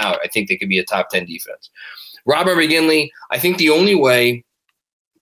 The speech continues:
um, to clear minutes for some of these younger guys is to make some trades. It's gonna be an interesting couple months. Yeah, again, who do you wanna trade?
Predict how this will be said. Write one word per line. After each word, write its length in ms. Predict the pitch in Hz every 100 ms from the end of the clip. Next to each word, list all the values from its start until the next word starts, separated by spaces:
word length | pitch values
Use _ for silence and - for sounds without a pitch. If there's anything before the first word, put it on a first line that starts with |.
| -
um, 500 | 120 110 110 107 101 -
to 100 | 117
clear 260 | - 135 120
minutes 580 | 127 156 117 - - - - -
for 80 | 123
some 180 | 120 131
of 60 |
these 140 | 127 120
younger 220 | 113 110
guys 400 | 123 127 123 104
is 60 |
to 80 | -
make 180 | 110 110
some 140 | 101
trades. 300 | - 139 127
It's 80 | 107
gonna 140 | 113 113
be 100 | 110
an 60 |
interesting 360 | 113 107 - 107
couple 220 | 113 98
months. 340 | 101 127 113
Yeah, 180 | 170 208
again, 600 | 175 - 202 156 139 135 _ _ _ - _ - - _ -
who 160 | 160
do 60 | 160
you 60 |
wanna 160 | 165 160
trade? 420 | - 175 139 104